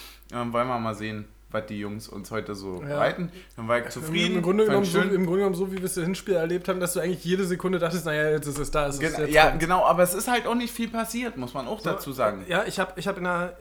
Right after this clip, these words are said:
Speaker 2: äh, ja, wann war die Chance von Bülter? Was ist das, fünfundzwanzigste oder so gewesen, ne? Ähm, <clears throat> hab ich reingeschaltet und ich hatte eigentlich, ehrlich gesagt, schon damit gerechnet, dass es schon drei null für Bayern steht, wenn
Speaker 1: Mhm.
Speaker 2: ich einschalte, so.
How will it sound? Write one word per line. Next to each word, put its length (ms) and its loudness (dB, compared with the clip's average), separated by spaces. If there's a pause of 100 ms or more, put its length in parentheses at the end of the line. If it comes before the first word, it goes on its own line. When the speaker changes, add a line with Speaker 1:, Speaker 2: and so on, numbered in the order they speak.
(500)
Speaker 2:
äh, 60 -14
ja, 140 -4
wann 120 -10
war 120 -6
die 80 -4
Chance 260 -8
von 140 -6
Bülter? 360 -4
Was 140 -8
ist 140 -10
das, 120 -12
fünfundzwanzigste 640 -8
oder 140 0
so 100 -6
gewesen, 460 -6
ne? 180 -4 (560)
Ähm, 380 0 (260)
<clears throat> 240 -4
hab 140 -2
ich 120 -10
reingeschaltet 680 -2
und 80 -6
ich 120 -8
hatte 160 -2
eigentlich, 460 -4
ehrlich 200 -4
gesagt, 300 -6
schon 100 -4
damit 180 -4
gerechnet, 320 -4
dass 100 -4
es 80 -8
schon 180 -6
drei 180 -4
null 160 -4
für 120 -4
Bayern 240 -2
steht, 300 -4 (400)
wenn 160 -2
Speaker 1:
Mhm. 60 2
Speaker 2:
ich 120 -2
einschalte, 480 -4
so. 220 4